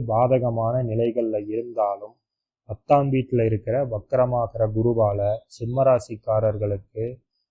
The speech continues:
நன்மையான பலன்களே அதிகம் இருக்குங்க. இந்த தகவல் பயனுள்ளதா இருந்தா இந்த வீடியோவை லைக் பண்ணுங்க. உங்க சிம்ம ராசி நண்பர்களுக்கு இந்த வீடியோவை ஷேர் பண்ணுங்க.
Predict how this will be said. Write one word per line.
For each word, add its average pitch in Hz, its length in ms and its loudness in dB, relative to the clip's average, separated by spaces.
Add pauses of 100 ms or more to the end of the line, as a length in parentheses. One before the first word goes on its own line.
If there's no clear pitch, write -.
(100)
நன்மையான 131 720 2
பலன்களே 110 540 2 (300)
அதிகம் 117 440 -2
இருக்குங்க. 107 400 -4 (600)
இந்த 127 320 4
தகவல் 110 400 2 (260)
பயனுள்ளதா 123 560 6 (140)
இருந்தா 101 340 0 (300)
இந்த 107 160 0 (100)
வீடியோவை 117 480 2
லைக் 107 280 -6
பண்ணுங்க. 101 300 -4 (680)
உங்க 123 280 2 (120)
சிம்ம 127 340 0
ராசி 113 380 0
நண்பர்களுக்கு 107 760 -2
இந்த 113 220 -2
வீடியோவை 113 440 -2 (120)
ஷேர் 107 280 0
பண்ணுங்க. 101 320 -12